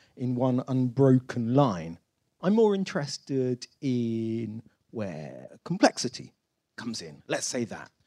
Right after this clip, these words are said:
I'm more interested, I suppose, in the tellings of Britain that involve an acknowledgement that our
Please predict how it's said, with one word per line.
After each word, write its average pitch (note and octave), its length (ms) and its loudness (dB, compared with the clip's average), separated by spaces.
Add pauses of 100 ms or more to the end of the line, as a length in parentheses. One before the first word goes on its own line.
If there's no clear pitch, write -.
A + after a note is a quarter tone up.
(420)
I'm B3+ 100 2
more D#4 160 -4
interested, F3 480 -2
I B2+ 60 -2
suppose, C#3 760 2
in B2+ 140 -2
the B2 80 -2
tellings D3+ 680 2
of A2+ 200 -2
Britain G#2 560 -6 (380)
that D3+ 280 4 (180)
involve F3 580 2 (100)
an F3+ 80 2
acknowledgement B2+ 800 0
that - 460 -10 (380)
our A#2 400 -2